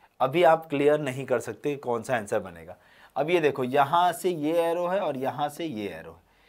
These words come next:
इसको जब आप पलटोगे तो देखो यहाँ एरो ही नहीं है, इसमें देखो ये वाला एरो दिख रहा है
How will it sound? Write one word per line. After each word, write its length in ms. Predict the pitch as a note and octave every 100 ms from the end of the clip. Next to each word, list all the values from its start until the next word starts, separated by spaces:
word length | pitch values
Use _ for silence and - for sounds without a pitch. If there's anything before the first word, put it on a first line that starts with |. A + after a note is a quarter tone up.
| _ _
इसको 280 | C#3 C3+ F#3+
जब 80 | F#3+
आप 180 | F#3 F3+
पलटोगे 560 | D3+ D3 E3 C#3 C3 D3+ - _ _ _ D3
तो 260 | C#3+ C#3+ _ -
देखो 200 | C3+ D#3
यहाँ 460 | C#3 C3+ C#3 F3+ F#3
एरो 260 | D#3+ D#3 F3
ही 180 | D#3+ F3+
नहीं 260 | C#3+ B2+ G#2+
है, 180 | F#2+ - _ _ -
इसमें 300 | A#2+ - E3+
देखो 240 | E3 D#3+ E3+
ये 180 | D3+ D#3
वाला 280 | D#3 D#3+ -
एरो 240 | D3 D#3
दिख 200 | D3+ D3+
रहा 120 | D#3
है 140 | D#3